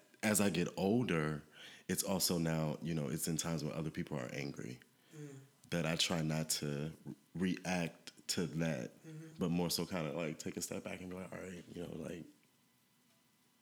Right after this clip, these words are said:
Speaker 1: really tune in and see what's, 'cause there's something else that may be going on.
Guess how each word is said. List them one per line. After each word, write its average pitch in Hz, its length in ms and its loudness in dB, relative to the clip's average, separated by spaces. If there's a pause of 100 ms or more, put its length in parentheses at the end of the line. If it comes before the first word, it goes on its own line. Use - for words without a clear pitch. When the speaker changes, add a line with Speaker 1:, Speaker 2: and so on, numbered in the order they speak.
(160)
Speaker 1:
really 87 220 0
tune 80 420 0
in 73 220 0
and 71 220 -4 (500)
see - 240 0
what's, 76 200 -2
'cause 87 140 -6
there's 85 160 0
something 78 300 0
else 69 140 -2
that 60 180 0
may 73 100 0
be 78 120 0
going 65 320 -4
on. 64 180 -6